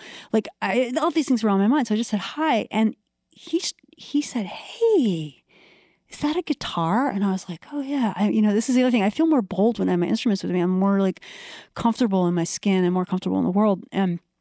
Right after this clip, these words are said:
we just struck up a conversation, and I found out more about his life. And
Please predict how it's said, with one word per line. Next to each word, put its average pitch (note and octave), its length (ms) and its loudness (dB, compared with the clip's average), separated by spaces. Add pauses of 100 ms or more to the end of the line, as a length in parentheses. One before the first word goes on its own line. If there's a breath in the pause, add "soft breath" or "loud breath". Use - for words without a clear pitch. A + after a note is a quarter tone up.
(580)
we A3 80 2
just A#3+ 140 0
struck G3+ 200 -2
up F#3 80 0
a E3+ 60 -2
conversation, F3+ 880 0
and C#3+ 140 -2
I C#3+ 40 -6
found - 200 -4
out F3+ 60 -4
more D3+ 100 -2
about - 180 -4
his - 140 -8
life. A3 320 2
And F3+ 140 0